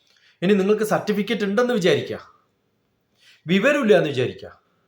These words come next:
ചിലപ്പം ജോലി കിട്ടും, പക്ഷെ അവർ പെട്ടെന്ന് തന്നെ ജോലി നിങ്ങളെ പുറത്താക്കും. അപ്പോ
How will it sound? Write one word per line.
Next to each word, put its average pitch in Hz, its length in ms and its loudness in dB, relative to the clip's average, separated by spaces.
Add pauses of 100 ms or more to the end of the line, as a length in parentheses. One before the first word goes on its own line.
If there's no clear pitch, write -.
(340)
ചിലപ്പം 196 460 -8
ജോലി 185 260 0
കിട്ടും, 185 320 -4 (580)
പക്ഷെ 165 160 0
അവർ 180 180 4
പെട്ടെന്ന് 180 360 -2
തന്നെ 175 180 -4
ജോലി 147 160 -4
നിങ്ങളെ 147 320 -8
പുറത്താക്കും. 110 400 -10 (880)
അപ്പോ 196 220 -2